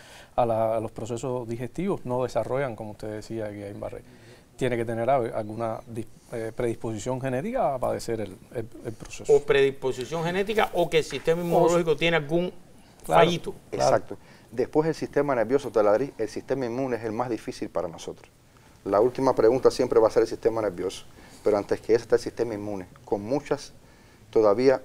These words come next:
Speaker 3: zonas oscuras que no tenemos claras. Y
Speaker 2: Yo le
Speaker 3: realmente a partir de ahí parte este fenómeno.
Speaker 2: Yo le voy a hacer una pregunta a los dos, que me parece que puede ser válida para todos estos que vamos a hacer esta, esta o estas dos semanas, de acuerdo a lo que nos alcance el tiempo, ¿no?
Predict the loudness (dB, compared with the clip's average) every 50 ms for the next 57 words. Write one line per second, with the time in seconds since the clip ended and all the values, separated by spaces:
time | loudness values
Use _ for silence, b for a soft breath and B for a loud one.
0 | -8 -10 -2 0 2 2 2 0 -2 -4 -4 -4 -2 0 0 -2 -2 -4 -4 -4
1 | -2 -2 -4 -4 -4 -4 -6 -4 -4 -4 -4 -4 -6 -4 2 4 4 4 4 4
2 | 0 0 0 -2 -2 0 0 2 2 4 2 4 2 2 4 6 4 4 6 8
3 | 8 8 8 6 0 -4 -4 -2 -2 -2 -4 -2 -6 -10 -14 -10 -4 -2 0 2
4 | 2 0 0 -4 -4 -2 0 0 0 0 0 0 2 2 2 2 2 2 2 0
5 | -4 -12 -20 -20 -20 -12 -8 -6 -6 -4 -2 -2 0 0 0 -2 -4 -4 -2 -2
6 | -2 0 0 -2 -2 0 0 2 2 2 2 0 0 0 -2 -2 -2 -2 -2 0
7 | 0 2 0 -2 -2 -4 -4 -2 -2 -2 -4 -4 -6 -6 -6 -4 -6 -6 -6 -6
8 | -8 -8 -8 -8 -12 -4 -2 0 0 0 -2 -4 -4 -4 -2 -2 -2 -2 -2 -4
9 | -4 -4 -4 -4 -4 -2 -2 -2 -2 0 0 0 -2 -4 -8 -12 -14 -10 -8 -8
10 | -2 -2 -2 0 0 -2 -4 -4 -4 -6 -6 -8 -10 -12 -12 -10 -10 -8 -8 -8
11 | -10 -8 -6 -6 -8 -6 -8 -10 -12 -12